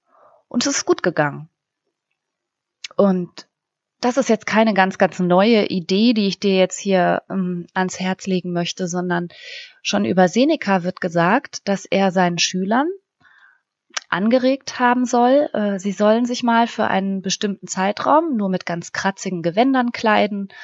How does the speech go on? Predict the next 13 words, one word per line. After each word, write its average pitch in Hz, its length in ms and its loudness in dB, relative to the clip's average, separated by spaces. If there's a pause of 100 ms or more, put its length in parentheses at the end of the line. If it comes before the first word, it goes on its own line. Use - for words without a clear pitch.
(680)
und 190 140 -2
nur 214 100 0
die 196 140 2
allerbilligsten 208 680 -2
Speisen 233 500 0
zu 226 180 -8
sich 202 260 -8
nehmen 196 460 -6 (1500)
und 226 160 2
sich - 160 -2
dann 247 220 2
fragen, 240 480 2 (100)
„Ach, - 420 -6